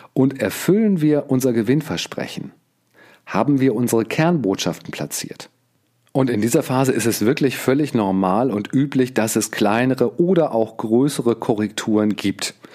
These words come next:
Das wäre dann ein gutes Beispiel für die Arbeit des Unterbewussten. Vielleicht ist euch am Abend oder am nächsten Morgen noch eine Idee dazu gekommen, wie man eure Präsentation noch viel besser strukturieren kann. Dann nur zu,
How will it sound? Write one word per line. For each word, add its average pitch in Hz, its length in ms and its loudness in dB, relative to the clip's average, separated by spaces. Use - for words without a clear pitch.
Das 98 200 0
wäre 113 200 4
dann 101 180 2
ein 98 200 0
gutes 123 320 0
Beispiel 104 520 2
für - 160 -2
die 104 120 0
Arbeit 92 340 0
des 90 120 -4
Unterbewussten. 90 800 -2
Vielleicht 90 360 0
ist - 180 -2
euch 98 200 2
am 87 140 -2
Abend 110 440 2
oder 104 260 2
am 82 100 0
nächsten 92 340 0
Morgen 101 300 4
noch 98 120 0
eine 92 180 0
Idee 98 240 2
dazu 110 300 0
gekommen, 98 380 2
wie 107 120 4
man 101 200 2
eure 98 280 0
Präsentation 95 760 -2
noch 95 120 0
viel 131 240 0
besser 127 320 2
strukturieren 76 600 -6
kann. - 200 -8
Dann 226 160 4
nur 214 160 4
zu, - 240 -2